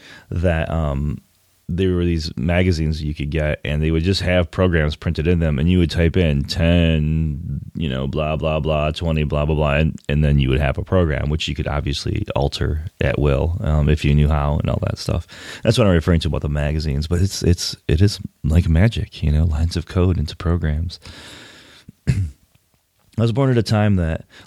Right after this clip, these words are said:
lets me appreciate today's technology, but indulge in it with a sense of distance, of deliberation. Technology has moved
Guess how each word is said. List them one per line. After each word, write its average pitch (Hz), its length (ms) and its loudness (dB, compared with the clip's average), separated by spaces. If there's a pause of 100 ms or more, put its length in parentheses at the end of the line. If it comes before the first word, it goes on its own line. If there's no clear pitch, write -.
lets - 180 -2
me 101 60 4
appreciate 85 600 -2
today's 62 300 -4
technology, 71 680 -4 (380)
but 92 240 0
indulge 101 440 2
in 87 80 2
it 80 160 -2
with 82 200 -2
a 78 100 -2
sense 87 340 0
of 76 320 -6
distance, - 560 -2
of 73 180 -4
deliberation. 80 840 2 (4000)
Technology 104 600 0
has 85 200 -2
moved 87 440 -2